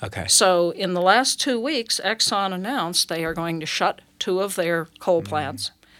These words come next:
Speaker 2: and go to sixty percent renewable.
Speaker 1: Yeah.
Speaker 2: Now,
Speaker 1: Great.
Speaker 2: why aren't they going to a hundred percent? Well, I suppose you have to give them a little while to get used to this new world.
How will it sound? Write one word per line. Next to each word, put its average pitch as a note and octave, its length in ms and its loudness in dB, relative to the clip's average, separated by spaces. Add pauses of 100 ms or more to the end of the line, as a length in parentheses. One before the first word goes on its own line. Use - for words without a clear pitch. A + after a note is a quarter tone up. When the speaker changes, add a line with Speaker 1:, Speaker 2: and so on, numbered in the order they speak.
(180)
Speaker 2:
and F#3 160 -2
go E3 120 0
to E3 80 -4
sixty - 420 2
percent - 420 2
renewable. D3 520 -6 (200)
Speaker 1:
Yeah. G2 220 -2 (460)
Speaker 2:
Now, F#3 180 6
Speaker 1:
Great. F3+ 220 -2
Speaker 2:
why C#4 240 8
aren't B3+ 300 4
they A3+ 180 4
going G#3 320 -4
to F#3+ 160 -2
a E3 40 0
hundred C#4+ 380 -2
percent? B3+ 480 4
Well, B3 320 6 (160)
I A3 80 -2
suppose F#3 460 0
you E3+ 80 0
have E3 180 -2
to E3 80 -14
give D#3+ 220 -4
them D#3 100 -6
a C#3 60 -6
little F3+ 260 -2
while D3 260 2
to D3 60 -12
get - 160 -8
used F3 300 -4
to D#3+ 60 -8
this - 200 -6
new D#3 180 -4
world. D3 380 -2